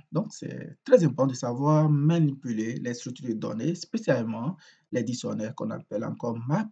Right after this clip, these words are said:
que je viens de vous montrer de façon très pratique. Et ça va vraiment vous aider si vous êtes un data scientist, si vous voulez manipuler les données, vous voulez, euh, faire la transformation de vos données. C'est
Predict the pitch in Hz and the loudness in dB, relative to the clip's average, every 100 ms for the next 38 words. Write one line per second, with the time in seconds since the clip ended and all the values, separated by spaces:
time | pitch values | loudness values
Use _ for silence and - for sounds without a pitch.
0 | - - 117 117 127 220 175 123 135 135 | -12 -8 -6 -4 0 4 4 4 2 2
1 | 117 135 117 - - 120 - - 254 - | 0 -2 -4 -8 -10 -12 -12 -6 -4 -2
2 | 151 - 139 _ _ _ _ _ - 120 | -4 -6 -14 _ _ _ _ _ -8 -6
3 | 120 127 131 151 175 156 120 117 - 117 | 2 2 4 4 4 2 2 -2 -2 -2
4 | 120 - 131 117 117 117 117 117 151 156 | -2 -4 -4 -2 -4 -4 -4 -2 -2 -2
5 | 117 117 143 220 208 160 135 123 110 113 | -6 0 2 4 4 2 2 2 0 0
6 | 147 131 117 113 110 113 151 _ _ - | 0 0 -4 -8 -8 -8 -12 _ _ -14
7 | 110 - - _ _ _ - - 110 101 | -12 -12 -16 _ _ _ -2 2 2 2
8 | 107 - - - 127 - - 113 117 - | -2 -4 -8 -8 -8 -8 -8 -8 -8 -8
9 | - 131 143 156 - | -8 -6 -4 -4 -6